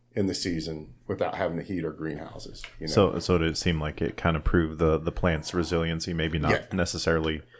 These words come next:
Speaker 2: as much to bugs,
Speaker 1: Right.
Speaker 2: but maybe to a little bit more of the environmental conditions?
Speaker 1: Yeah.
Speaker 2: Conditions?
Speaker 1: Yeah, I, I think, uh, and we went on to do a little bit of an experiment on, uh,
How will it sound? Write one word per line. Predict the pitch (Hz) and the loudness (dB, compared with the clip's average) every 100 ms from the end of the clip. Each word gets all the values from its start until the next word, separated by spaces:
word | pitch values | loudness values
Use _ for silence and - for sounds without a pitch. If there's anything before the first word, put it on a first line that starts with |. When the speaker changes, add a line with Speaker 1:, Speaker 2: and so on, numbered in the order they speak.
| - - - | -20 -10 -2
Speaker 2:
as | 82 | 0
much | 80 73 - | 2 0 -2
to | - | -4
bugs, | - 95 107 78 80 98 - - - | 4 8 8 6 2 -6 -8 -10 -6
Speaker 1:
Right. | 101 85 78 | 0 2 4
Speaker 2:
but | 80 78 | 4 4
maybe | 78 76 78 | 2 2 -2
to | - 85 78 76 78 | -2 -2 0 0 0
a | 78 | 0
little | 76 | 0
bit | 78 76 | -2 -2
more | 73 71 | -2 -2
of | |
the | 76 | -4
environmental | 73 73 69 73 76 | -2 0 0 0 -2
conditions? | - 80 85 85 90 - - | -2 -2 -2 -4 -6 -10 -10
Speaker 1:
Yeah. | 113 85 78 | -2 0 0
Speaker 2:
Conditions? | - 90 82 80 87 95 - _ | 0 0 0 -2 -4 -8 -12 _
Speaker 1:
Yeah, | 104 92 76 | 2 2 4
I, | 117 113 113 110 | 2 2 2 2
I | |
think, | 117 104 104 87 | 4 4 2 2
uh, | 101 92 90 71 - | 4 4 4 0 0
and | 107 101 | 0 4
we | 107 | 6
went | 98 95 | 6 4
on | 87 87 | 2 0
to | 87 | -4
do | 90 87 | -2 0
a | |
little | 87 87 | 2 0
bit | 82 82 | 0 0
of | 80 | -2
an | 80 | -4
experiment | 76 - 98 87 85 82 - | -6 0 2 2 0 -2 -2
on, | 85 82 80 80 - - - _ _ _ | -2 -2 -2 -6 -12 -14 -16 _ _ _
uh, | 104 92 85 80 | 2 4 4 2